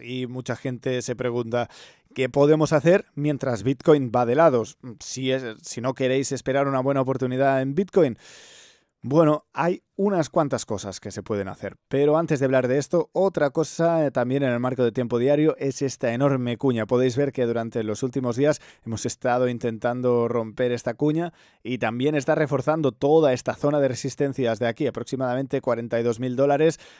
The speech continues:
Ahora mismo veis la cuña descendente. En otras palabras, si rompemos la línea roja de aquí, también significa que estaremos rompiendo la resistencia de la enorme cuña, lo que es muy, muy alcista para Bitcoin.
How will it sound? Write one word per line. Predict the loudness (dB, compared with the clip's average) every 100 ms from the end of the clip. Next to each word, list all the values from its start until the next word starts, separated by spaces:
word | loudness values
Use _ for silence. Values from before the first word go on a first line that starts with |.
| -6
Ahora | -2 -2
mismo | -2 -2 0
veis | 0 0
la | -2 -4
cuña | -4 -4
descendente. | -6 -6 -8 -4 -2 0 2 2 0 -18 -20 -20 _ _ _
En | -2 2
otras | 2 2 0
palabras, | 0 2 2 4 2 -2 -8
si | 0 4
rompemos | 6 4 4 2 2 0 0
la | 0
línea | 0 0 0 0
roja | 0 0 -2
de |
aquí, | -2 -2 -4
también | -2 -4 -2 0 0
significa | -2 0 0 0 0 0 0
que | -2 -10
estaremos | -6 -4 -4 -4 -2
rompiendo | -2 -2 -2 -2 0
la | 0
resistencia | -2 -6 -8 -6 -4 -4 -2 -2
de | -2 -2 0
la | 0 -2 -4 _
enorme | -6 -2 0 0 -2
cuña, | -2 0 0 -2 -8 -20 _ -12
lo | -2 2 2
que | 2 0 0
es | -2
muy, | -4 -2 -2
muy | 0 0 0
alcista | 0 -2 -2 0
para | 0 0
Bitcoin. | 0 0 -2